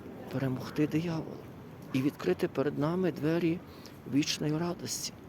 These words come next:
відкрити перед нами рай, якого ми були позбавлені. Тому ми, християни, молимося перед Христом. Тому ми,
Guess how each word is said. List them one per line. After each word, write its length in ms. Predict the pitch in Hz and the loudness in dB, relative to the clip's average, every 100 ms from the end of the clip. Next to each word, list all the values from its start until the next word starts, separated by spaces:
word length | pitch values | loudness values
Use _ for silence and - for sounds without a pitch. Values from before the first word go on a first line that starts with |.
| - | -8
відкрити 360 | - - 175 156 | -6 0 0 0
перед 340 | 147 143 139 | 0 -2 0
нами 540 | 151 165 170 175 165 156 - - - | 2 4 4 4 4 2 -4 -12 -2
рай, 460 | 139 190 220 190 147 - | 2 4 4 2 0 0
якого 340 | 139 - 147 | -2 0 0
ми 140 | 160 147 | 2 2
були 220 | 151 160 | 2 0
позбавлені. 640 | - 139 147 170 175 151 | 0 -2 2 4 6 6
Тому 340 | 139 143 156 190 | 6 4 6 6
ми, 140 | 196 | 4
християни, 760 | 175 160 151 - 180 208 170 - - - - - - 127 | 2 0 0 2 4 4 0 -4 -8 -14 -14 -14 -6 2
молимося 640 | 160 202 190 151 139 - | 4 6 4 0 0 0
перед 260 | - 120 - | 2 0 0
Христом. 600 | 123 127 - 165 170 - | -4 -2 -2 -2 -4 -4
Тому 240 | - 147 160 | 0 6 8
ми, 260 | 165 180 | 8 8